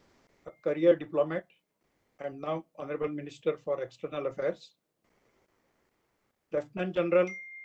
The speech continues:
Shekatkar, President, Forum for Integrated National Security, Lieutenant General Vinod Khandare,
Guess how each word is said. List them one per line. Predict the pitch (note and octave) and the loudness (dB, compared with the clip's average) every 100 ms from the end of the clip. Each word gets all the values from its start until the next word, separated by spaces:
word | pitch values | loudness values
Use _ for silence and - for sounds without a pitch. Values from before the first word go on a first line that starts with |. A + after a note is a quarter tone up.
| - _ _ D#3 D#3 | -20 _ _ -10 -6
Shekatkar, | E3 F3 - F#3 G3+ _ _ _ _ _ _ _ _ | 0 0 2 0 0 _ _ _ _ _ _ _ _
President, | E3 D3+ E3+ E3 F#3 - _ _ - | -4 -4 -2 -2 -2 -6 _ _ -4
Forum | D#3 F3 F3 | 0 0 0
for | E3+ D#3+ | -2 -2
Integrated | E3 D3 D#3+ D#3+ E3 E3 | -6 -6 -4 -4 -4 -6
National | C#3 - E3 | -8 -4 -4
Security, | D#3+ - D#3 D#3 D#3+ F#3 - _ _ _ _ _ _ _ _ _ _ _ _ _ _ _ _ _ _ - | -4 -8 -8 -6 -6 -8 -10 _ _ _ _ _ _ _ _ _ _ _ _ _ _ _ _ _ _ 0
Lieutenant | D3 - G3+ F#3 | 0 0 0 2
General | F3+ F#3 F3 | 6 8 6
Vinod | E3 F3 F3 - | 2 2 2 -2
Khandare, | D#3 D#3 D3+ F3 | -4 0 2 2